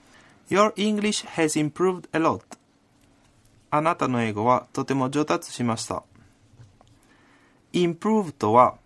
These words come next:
上達するという意味です。褒めるときによく使う動詞ですね。また、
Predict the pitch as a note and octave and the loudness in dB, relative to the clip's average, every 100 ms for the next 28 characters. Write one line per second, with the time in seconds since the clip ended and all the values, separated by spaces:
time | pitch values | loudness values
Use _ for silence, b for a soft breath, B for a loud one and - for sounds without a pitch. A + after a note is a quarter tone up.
0 | - C#3 D#3 D#3 F#3+ F#3 F3 - F3+ E3 | -6 2 2 4 0 -2 -8 -4 -2 0
1 | B2 A#2+ A2 G2 F#2+ G2+ - - _ _ | 0 2 0 -2 -6 -6 -10 -14 _ _
2 | - - E3+ G#3 F#3+ C3 B2 A2+ A#2 A#2 | -20 -4 0 0 0 -2 -2 -2 -2 -4
3 | - D#3 E3 C3 - - A2+ A#2 A2+ A2 | -2 -2 0 -2 -4 0 0 2 0 -2
4 | - F#2 - B2 C3+ - _ _ _ _ | -8 -10 -6 -4 -4 -6 _ _ _ _
5 | _ - E3 G#3 G#3+ | _ -4 0 2 2